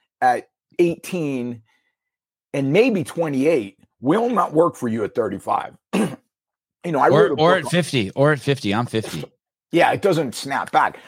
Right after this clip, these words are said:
Speaker 1: So I wrote a book on the U F C called Into the Cage, Rise of U F C Nation. Traveled with the U F C
Speaker 2: Collector's
Speaker 1: team.
Speaker 2: item, hundred thirty-four bucks now. Collector's item. God damn it, put that thing back in print. I need a copy.
Speaker 1: <laughs> And so,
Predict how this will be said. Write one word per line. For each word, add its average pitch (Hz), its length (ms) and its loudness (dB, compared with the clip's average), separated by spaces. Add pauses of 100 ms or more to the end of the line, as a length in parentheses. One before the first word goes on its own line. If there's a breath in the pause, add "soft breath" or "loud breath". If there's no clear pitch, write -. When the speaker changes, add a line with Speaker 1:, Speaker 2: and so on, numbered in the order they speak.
(160 loud breath)
Speaker 1:
So 202 100 0
I 208 60 6
wrote 240 200 4
a 180 60 2
book 156 220 2
on 139 120 -2
the 120 100 -4
U 113 180 0
F 92 80 -4
C - 340 -14
called 117 240 -8
Into 143 160 -4
the 127 120 -4
Cage, 107 360 -6
Rise 95 320 -4
of 90 140 -12
U 98 160 -6
F 87 80 -10
C 98 160 -14
Nation. 78 480 -14 (280 soft breath)
Traveled 139 520 0
with 110 220 -6
the 107 80 -6
U 104 140 -2
F 92 100 -10
C 95 160 -12
Speaker 2:
Collector's 165 440 2
Speaker 1:
team. 160 100 4
Speaker 2:
item, 123 200 2
hundred 156 340 0
thirty-four 156 400 0
bucks 139 320 0
now. 92 300 -6 (140)
Collector's 156 380 0
item. 107 200 -2 (100)
God 156 300 -4
damn 160 220 0
it, 147 100 -2
put 131 160 -2
that 113 180 0
thing 107 160 -6
back 98 240 -4
in 95 100 -8
print. 92 280 -8
I 104 60 -6
need 117 220 2
a 127 60 -6
copy. 160 540 -2
Speaker 1:
<laughs> - 320 -8 (1000 loud breath)
And 135 160 -4
so, 156 540 4